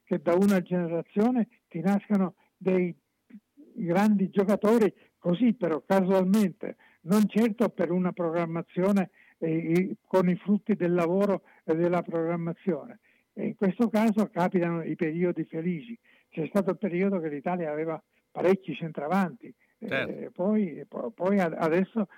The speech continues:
Speaker 1: non abbiamo più un attaccante di grande livello.
Speaker 2: Sì.
Speaker 1: Eh,
Speaker 2: Mm.
Speaker 1: le, le,
Speaker 2: Ma
Speaker 1: le,
Speaker 2: infatti questo
Speaker 1: le
Speaker 2: è un argomento che si può estendere anche a tutti gli altri sport italiani, dove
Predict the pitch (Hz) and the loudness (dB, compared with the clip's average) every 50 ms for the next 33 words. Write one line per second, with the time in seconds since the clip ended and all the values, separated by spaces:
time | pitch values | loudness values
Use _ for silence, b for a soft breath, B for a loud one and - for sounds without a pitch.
0 | b b - 160 160 160 160 - - 170 175 165 151 - - 190 175 170 165 160 | b b -8 -6 -2 -2 -2 -2 0 0 0 0 -2 -4 -2 0 0 0 0 -4
1 | 160 - - 202 - - - 151 151 156 - - 147 - _ _ _ _ - 185 | -6 -4 -4 -4 -4 -2 -4 -6 -6 -6 -6 -8 -10 -10 _ _ _ _ -8 -8
2 | 160 139 151 156 160 156 151 151 131 135 135 170 175 160 120 110 110 - _ _ | -6 -4 -4 -4 -4 -4 -4 -4 -4 -4 -2 0 0 0 -2 -4 -12 -14 _ _
3 | - 127 123 123 - - - - - - 110 110 135 135 131 131 127 127 131 135 | -12 -12 -12 -12 -12 -16 -14 -14 -16 -16 -16 -14 -14 -12 -12 -12 -10 -10 -10 -10
4 | 127 123 107 117 123 135 151 165 156 156 139 117 135 151 156 - 160 170 180 123 | -6 -4 -4 -4 -2 -2 -2 -4 -4 -6 -10 -10 -8 -8 -6 -6 -6 -6 -4 -6
5 | 120 110 117 120 117 123 123 123 117 127 127 127 143 151 160 147 - 131 104 110 | -8 -8 -8 -10 -10 -8 -8 -8 -8 -10 -10 -8 -8 -10 -10 -10 -14 -16 -14 -12
6 | 113 104 98 - 110 101 - 120 117 113 107 101 - - 131 123 120 113 113 107 | -14 -16 -14 -16 -20 -20 -14 -10 -10 -10 -10 -12 -14 -12 -12 -12 -10 -8 -6 -4
7 | 107 107 110 101 107 98 90 - 120 113 - 107 92 101 101 101 101 - 95 85 | -4 -4 -6 -8 -12 -14 -14 -14 -18 -16 -14 -12 -8 -6 -6 -6 -6 -8 -14 -16
8 | - - - 104 101 95 - 95 87 - 87 92 104 120 113 104 95 87 82 82 | -14 -8 -6 -6 -6 -6 -10 -16 -12 -10 -10 -8 -6 -6 -6 -6 -6 -8 -12 -16
9 | 87 98 104 104 98 95 - | -16 -14 -14 -14 -14 -14 -16